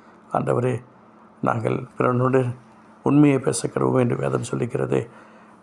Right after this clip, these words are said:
இயேசுவின் நாமத்தில் நாங்கள் ஜெபிக்கிறோம்ப்பா. பொய் சாட்சிக்காரன் ஆக்கினைக்கு தப்பான், பொய்களை பேசுகிறவன் நாசமடைவான்னு சொல்லிருக்கீங்களே. பொய் பேசுகிற ஒரு கூட்டத்தோடு கூட நாங்கள் இருக்காதபடிக்கு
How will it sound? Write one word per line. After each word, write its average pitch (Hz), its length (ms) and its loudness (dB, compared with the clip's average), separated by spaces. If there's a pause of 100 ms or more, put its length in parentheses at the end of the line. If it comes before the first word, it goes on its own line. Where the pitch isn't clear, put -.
இயேசுவின் 131 500 0
நாமத்தில் 131 320 0
நாங்கள் 117 200 -4 (120)
ஜெபிக்கிறோம்ப்பா. 123 560 -6 (640)
பொய் 123 260 2
சாட்சிக்காரன் 127 560 2
ஆக்கினைக்கு 131 460 2
தப்பான், 131 480 2 (500)
பொய்களை 160 380 6
பேசுகிறவன் 127 680 4
நாசமடைவான்னு 143 680 4
சொல்லிருக்கீங்களே. 120 640 0 (440)
பொய் 123 200 2
பேசுகிற 127 540 4
ஒரு 127 160 4
கூட்டத்தோடு 135 640 2
கூட 143 160 2
நாங்கள் 131 240 2
இருக்காதபடிக்கு 131 800 -2